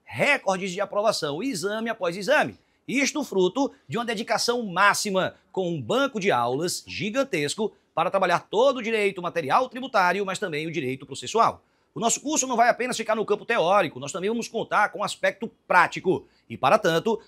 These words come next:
nós teremos questões extras, peças extras e simulados, todos corrigidos individualmente. Teremos também encontros ao vivo,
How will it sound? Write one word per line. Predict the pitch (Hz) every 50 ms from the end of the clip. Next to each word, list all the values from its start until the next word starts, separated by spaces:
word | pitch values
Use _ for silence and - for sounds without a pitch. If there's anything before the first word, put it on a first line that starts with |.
| _
nós | - 160 175
teremos | - 233 226 220 202 175 156 135 -
questões | - 233 202 185 - - - 247 254 233 202 160 123 107 - - _ _ _ -
extras, | 214 226 190 - - 185 180 151 123 107 - - _ _ _ _ _ _
peças | - 240 240 226 202 - - 202 175 147 135 - - _ -
extras | 214 226 202 - - - 196 175 139 117 - - _ _ -
e | 156 160
simulados, | - 208 226 240 208 170 151 147 147 160 226 240 - - - _ _
todos | - 190 185 220 262 269 254 247 -
corrigidos | - 226 233 220 214 202 156 156 160 165 170 170 226 226 226 - - _ _ -
individualmente. | 190 160 160 180 196 185 147 175 208 196 147 131 113 104 127 135 160 220 247 170 120 - - _ _ _ _ _ _ _ _ _
Teremos | - 156 233 277 254
também | - 285 247 254 269 269 -
encontros | 247 254 - - 240 254 262 247 277 269 - - _ _ _ _ -
ao | - 294 302 254
vivo, | 156 165 254 330 320 240 135 101